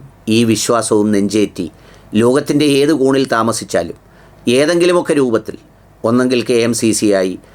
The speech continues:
അല്ലെങ്കിൽ വേറെ ഏതെങ്കിലും ഒരു സംവിധാനമായി ഇതിലൊന്ന് വിരൽ തൊട്ടെങ്കിൽ മാത്രമേ ശാന്തമാകൂ എന്ന മനസ്സുമായി ജീവിക്കുന്ന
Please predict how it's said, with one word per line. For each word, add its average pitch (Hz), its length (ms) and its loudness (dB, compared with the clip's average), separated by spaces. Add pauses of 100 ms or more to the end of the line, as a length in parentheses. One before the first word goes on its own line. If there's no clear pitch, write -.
(260)
അല്ലെങ്കിൽ 139 340 0
വേറെ 135 220 2
ഏതെങ്കിലും 120 340 0
ഒരു 110 140 0
സംവിധാനമായി 101 760 0 (340)
ഇതിലൊന്ന് 117 500 0
വിരൽ 113 280 2
തൊട്ടെങ്കിൽ 117 440 -2
മാത്രമേ 107 580 -2
ശാന്തമാകൂ 104 800 -2
എന്ന 101 180 0
മനസ്സുമായി 98 520 -2
ജീവിക്കുന്ന 90 500 -4